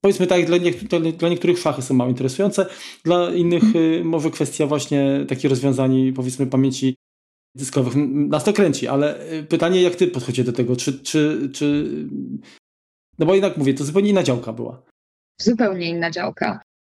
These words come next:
Speaker 2: Zupełnie inna działka. Ja pamiętam, przygotowując się do mojej rozmowy kwalifikacyjnej, weszłam na stronę, żeby zobaczyć, jakie produkty właśnie Synology oferuje, i byłam troszeczkę przerażona, em, ilością, e, technicznych informacji. Także, e,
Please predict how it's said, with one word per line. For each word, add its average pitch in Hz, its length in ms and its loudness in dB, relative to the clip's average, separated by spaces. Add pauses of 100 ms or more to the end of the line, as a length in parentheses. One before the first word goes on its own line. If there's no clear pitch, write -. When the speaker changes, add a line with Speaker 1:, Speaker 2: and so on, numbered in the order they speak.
Speaker 2:
Zupełnie 262 400 2
inna 226 200 4
działka. 226 300 -2
Ja 220 60 -4
pamiętam, 220 300 2
przygotowując 214 580 0
się 208 80 -4
do 196 80 -2
mojej 196 200 0
rozmowy 202 340 0
kwalifikacyjnej, 214 840 -2
weszłam 202 320 -4
na 185 80 -14
stronę, 214 340 0
żeby 185 180 -4
zobaczyć, 185 360 -6
jakie - 180 -6
produkty 180 460 -2
właśnie 180 240 -4
Synology 180 460 -2
oferuje, 185 500 0
i 175 200 -6
byłam 185 280 -4
troszeczkę - 380 -6
przerażona, 190 560 -2 (440)
em, 190 300 -2
ilością, 202 680 0 (140)
e, 170 560 0
technicznych 214 520 0
informacji. 175 760 -4
Także, - 360 -2
e, 165 560 -2